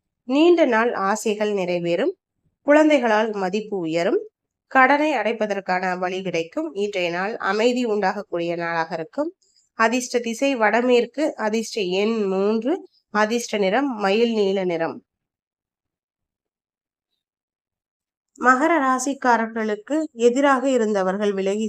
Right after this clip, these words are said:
செல்வார்கள். கலைத்துறையில் சில நுணுக்கங்களை அறிவீர்கள். மனதில் புதுவிதமான ஆசைகள் உண்டாகும். தம்பதியருக்குள் நெருக்கம் அதிகரிக்கும். நிர்வாகத்துறையில் உயர்வு உண்டாகும். பொழுதுபோக்கு விஷயங்களில் ஆர்வம் அதிகரிக்கும். இன்றைய நாள்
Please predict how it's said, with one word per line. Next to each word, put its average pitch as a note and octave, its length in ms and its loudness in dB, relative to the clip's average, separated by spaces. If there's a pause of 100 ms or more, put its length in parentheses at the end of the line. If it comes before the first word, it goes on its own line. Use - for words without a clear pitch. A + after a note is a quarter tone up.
செல்வார்கள். F#3 580 -2 (560)
கலைத்துறையில் B3 720 4
சில F#3+ 180 0
நுணுக்கங்களை F#3 680 -2
அறிவீர்கள். F3 580 -2 (400)
மனதில் C#4 560 6
புதுவிதமான A#3 680 0 (200)
ஆசைகள் A3+ 420 0
உண்டாகும். F#3+ 580 0 (460)
தம்பதியருக்குள் C4 800 4
நெருக்கம் A3+ 580 -2
அதிகரிக்கும். F3 720 -2 (460)
நிர்வாகத்துறையில் C#4 1040 2
உயர்வு G3 420 -2 (140)
உண்டாகும். F#3 580 -2 (460)
பொழுதுபோக்கு C#4+ 640 4
விஷயங்களில் F#3 680 0
ஆர்வம் F#3 520 2
அதிகரிக்கும். F#3+ 600 0
இன்றைய G3+ 340 2
நாள் F#3 240 0